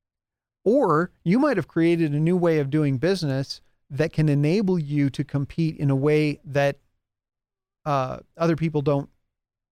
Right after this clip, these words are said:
don't do and, and can give you a competitive advantage in a market.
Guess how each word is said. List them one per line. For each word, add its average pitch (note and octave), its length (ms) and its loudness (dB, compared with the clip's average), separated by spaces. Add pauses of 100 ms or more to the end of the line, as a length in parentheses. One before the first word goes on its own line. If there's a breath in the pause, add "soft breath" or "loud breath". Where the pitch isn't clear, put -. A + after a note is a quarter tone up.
(380)
don't C#3+ 280 -2
do D#3+ 480 0 (400)
and, D#3 360 -2
and D3+ 160 0
can D#3+ 120 -2
give D#3 160 0
you D#3 100 0
a C#3 40 -2
competitive C#3 540 -4
advantage C#3+ 500 -4
in C3 80 -4
a B2+ 60 -4
market. B2 500 -6